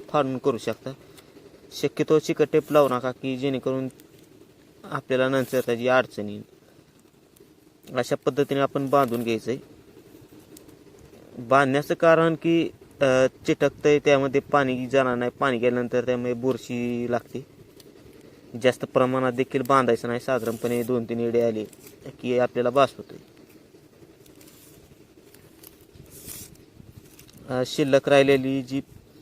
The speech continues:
पट्टी आहे ती आपण तोडून घ्यायची आणि अशी जर वडली तर अशा पद्धतीने ताणती पिशवी दू-, अशा सहाय्याने आपण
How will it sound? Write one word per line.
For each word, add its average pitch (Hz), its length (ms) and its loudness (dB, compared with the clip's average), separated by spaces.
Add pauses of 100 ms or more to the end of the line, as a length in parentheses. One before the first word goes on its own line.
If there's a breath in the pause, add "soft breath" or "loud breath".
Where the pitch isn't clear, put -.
(380)
पट्टी 135 260 2
आहे 123 100 2
ती 127 140 -2
आपण 131 280 -2 (180)
तोडून 131 300 -2
घ्यायची 120 300 -2
आणि 120 300 -4 (800 loud breath)
अशी 127 260 -8
जर 139 160 4
वडली 131 380 2 (200)
तर 117 60 2
अशा 127 180 0
पद्धतीने 127 500 -4
ताणती 123 360 -2
पिशवी 120 380 -10
दू-, 127 320 -2
अशा 123 460 -4
सहाय्याने 123 400 0
आपण 127 300 -4